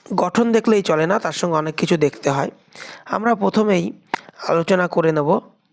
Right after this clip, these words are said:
এই আঙুলের গঠন। দেখুন, আঙুলের গঠনগুলো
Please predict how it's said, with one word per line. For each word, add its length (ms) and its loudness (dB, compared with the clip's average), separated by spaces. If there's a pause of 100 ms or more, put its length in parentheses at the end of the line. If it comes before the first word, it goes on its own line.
(520)
এই 200 0 (640)
আঙুলের 420 2
গঠন। 320 0 (920)
দেখুন, 280 2
আঙুলের 600 4
গঠনগুলো 680 4